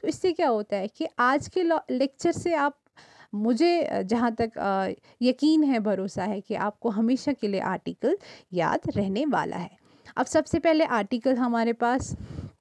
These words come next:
जो है, क्या होता है? आर्टिकल anything, any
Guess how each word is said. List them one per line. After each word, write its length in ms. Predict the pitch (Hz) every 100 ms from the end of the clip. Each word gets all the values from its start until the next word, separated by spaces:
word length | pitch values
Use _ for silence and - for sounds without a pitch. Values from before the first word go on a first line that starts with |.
| _ _ _ _ _ 202
जो 160 | 226
है, 280 | 208 220 233 - - - - - _ _ _
क्या 140 | - 202
होता 280 | 185 185 196
है? 160 | 320 - _ -
आर्टिकल 500 | 180 - 196 285 453 - _ _ - _ _ _ _ _ _ _ _
anything, 640 | 311 359 392 - 370 381 381 _ _ - - -
any 300 | 320 349 392